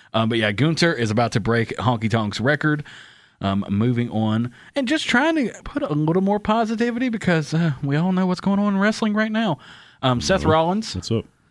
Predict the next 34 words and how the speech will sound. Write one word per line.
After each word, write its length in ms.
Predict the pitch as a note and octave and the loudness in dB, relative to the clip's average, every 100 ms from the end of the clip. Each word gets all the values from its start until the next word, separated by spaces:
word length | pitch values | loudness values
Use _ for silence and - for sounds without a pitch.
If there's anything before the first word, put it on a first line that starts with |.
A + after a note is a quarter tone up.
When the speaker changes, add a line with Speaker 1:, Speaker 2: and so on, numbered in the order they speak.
| _ _ - | _ _ -4
Speaker 1:
Um, 280 | B2 A#2+ F#2 | -2 -2 -4
uh, 80 | F#2 - | -8 -6
yeah, 160 | A#2 | -4
we're, 200 | G2+ A2+ | -2 -2
we'll 200 | B2+ B2 | -2 -2
get 220 | A#2+ G#2+ - | 0 0 0
to 80 | |
that 240 | F#2+ F2 D#2+ | -2 -2 -2
about 260 | F#2 G2 | -2 -4
C 160 | - G2 | -2 -4
M 140 | F2 | -2
Punk. 360 | E2+ D#2+ D#2+ - - _ _ _ _ _ | -4 -4 -6 -12 -20 _ _ _ _ _
Just 180 | - A2 | 0 4
Speaker 2:
Oh. 80 | B2 | 4
Speaker 1:
stay, 240 | G2 F#2 F#2+ | 4 -2 -6
yeah. 300 | - G2 C#2+ | -4 -4 -2
Speaker 2:
<laughs> 20 | A1+ | -4
I 40 | - - - | -8 -12 -8
thought 180 | G#2+ A2+ | -6 -6
you 100 | E2 | -10
were 20 | |
gonna 140 | C#2 | -10
tell 180 | C#2 D#2+ | -10 -8
me 100 | C#2+ | -8
about 280 | C#2+ C#2+ - | -8 -8 -8
Howard 260 | E2 C2+ B1+ | -10 -10 -14
Finkel 460 | - A#2 G#2+ - | -12 -10 -10 -12
again. 260 | - - C2+ - - | -16 -16 -16 -18 -12
Speaker 1:
No, 340 | E3 C3+ C3 G#2+ | -4 0 0 0
Speaker 2:
Jeez. 300 | F#2+ G#2+ F#2+ | -2 -6 -4
Speaker 1:
no, 240 | A#2+ B2 | -2 -4
I'm 120 | - - | -4 -10
Speaker 2:
Yes. 80 | |
Speaker 1:
sorry. 520 | G2+ F#2 F#2+ C#2 E2 | -8 -6 -6 -8 -10